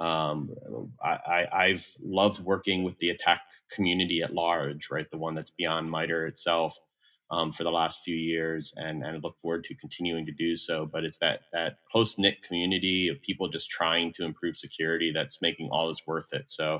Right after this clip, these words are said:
um, thank you for the opportunity to talk about this. And the more we can talk about it, the better it will be, because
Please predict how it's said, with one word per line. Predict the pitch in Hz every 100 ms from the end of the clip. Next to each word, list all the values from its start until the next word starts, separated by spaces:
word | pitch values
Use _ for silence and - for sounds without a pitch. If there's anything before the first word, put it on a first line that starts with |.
| - _ _ _ _ 76
um, | 80 78
thank | 120 123
you | 127
for | 117
the | 95
opportunity | 92 87 98 90
to | 87
talk | 87
about | - 87 -
this. | 87 87 82
And |
the | 82
more | 82
we | 87
can | -
talk | 85
about | 80 76 71
it, |
the | -
better | 85 82
it | -
will | 82
be, | 76 90 85 85 _
because | - 82 -